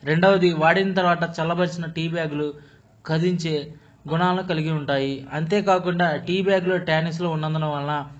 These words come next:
కళ్ళ కింద ఏర్పడే మచ్చలను మరియు వాపులను తగ్గించి వేస్తాయి. కంటి కింద లేదా చుట్టూ ఏర్పడే మచ్చలను లేదా వలయాలను మేకప్ల ద్వారా తాత్కాలికంగా వేగంగా కనపడకుండా చేయవచ్చు. కానీ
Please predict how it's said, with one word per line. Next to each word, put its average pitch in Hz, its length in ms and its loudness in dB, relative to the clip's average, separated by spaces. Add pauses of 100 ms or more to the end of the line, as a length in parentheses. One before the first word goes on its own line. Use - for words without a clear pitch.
(240)
కళ్ళ 175 200 4
కింద 196 200 -2
ఏర్పడే 165 320 2
మచ్చలను 156 600 -4
మరియు 151 320 -2
వాపులను 156 480 0
తగ్గించి 151 420 -4
వేస్తాయి. 135 460 -2 (540)
కంటి 175 240 0
కింద 190 200 0
లేదా 165 420 2 (100)
చుట్టూ 170 280 -2
ఏర్పడే 175 360 0
మచ్చలను 147 520 -6 (540)
లేదా 156 460 2
వలయాలను 175 500 2
మేకప్ల 165 460 0
ద్వారా 151 320 2
తాత్కాలికంగా 147 840 -4
వేగంగా 175 460 -2
కనపడకుండా 156 540 -4
చేయవచ్చు. 139 520 -4 (520)
కానీ 180 260 4